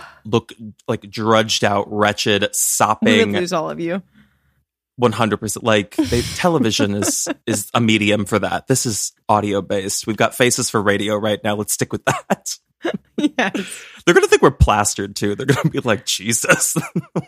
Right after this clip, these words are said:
Speaker 2: need to call a meeting for them."
Speaker 1: I wish. It's really
Speaker 2: <sighs>
Speaker 1: just, even if, even if I'm drinking
Speaker 2: <sighs>
Speaker 1: rosé right now, it's immediately coming out of my pores.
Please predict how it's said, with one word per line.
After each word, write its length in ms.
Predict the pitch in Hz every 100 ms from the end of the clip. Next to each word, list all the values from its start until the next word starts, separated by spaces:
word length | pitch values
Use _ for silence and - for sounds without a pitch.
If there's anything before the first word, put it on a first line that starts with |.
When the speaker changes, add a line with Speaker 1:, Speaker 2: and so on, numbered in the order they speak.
| -
Speaker 2:
need 180 | 170 -
to 80 |
call 260 | 170 - 110
a 40 |
meeting 340 | 104 101 120 147
for 140 | 127
them." 240 | - - 135 - - _ - _ _ _ _ -
Speaker 1:
I 200 | 214 262
wish. 500 | 190 214 170 175 -
It's 240 | - 220 -
really 280 | 226 254 233
Speaker 2:
<sighs> 60 |
Speaker 1:
just, 380 | 196 202 190 - -
even 260 | 240 254 311
if, 140 | 302 - -
even 260 | 254 302
if 100 | 302
I'm 240 | 262 220 190
drinking 520 | 160 170 - 202 196
Speaker 2:
<sighs> 0 |
Speaker 1:
rosé 420 | 175 175 165 156
right 160 | 175 190
now, 160 | 214
it's 120 | 180
immediately 580 | 180 175 175 175 165 147
coming 240 | 165 127 92
out 80 |
of 80 | 87
my 100 | -
pores. 460 | - 135 76 175